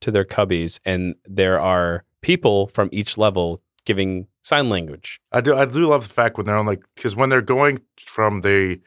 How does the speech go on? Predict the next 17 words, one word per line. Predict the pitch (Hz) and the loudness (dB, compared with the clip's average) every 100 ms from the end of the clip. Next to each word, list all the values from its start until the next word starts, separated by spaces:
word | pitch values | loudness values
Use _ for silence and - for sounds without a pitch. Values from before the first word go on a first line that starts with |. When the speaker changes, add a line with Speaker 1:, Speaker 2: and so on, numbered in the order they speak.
| _ _ _ | _ _ _
Speaker 2:
work | - 110 110 110 | 0 0 2 2
levels | 107 98 104 98 - | 2 2 -2 -2 -8
to | - 107 104 98 | -4 -2 -2 -2
the, | 95 92 87 85 _ _ _ _ | -2 -2 -2 -6 _ _ _ _
the | 101 | 0
living | 92 113 127 127 | 2 4 4 4
level, | 123 120 | 2 2
or | 120 113 - | 2 2 0
work, | 107 123 101 | 0 0 2
going | 127 131 | 2 2
across | 101 - 107 101 - | 0 0 2 2 0
from | 98 | -2
work | 95 95 | -2 0
to | 98 | -2
liv-, | 95 90 | -2 -2
the | 85 90 | -6 -4
living, | 98 87 85 | -2 -2 -4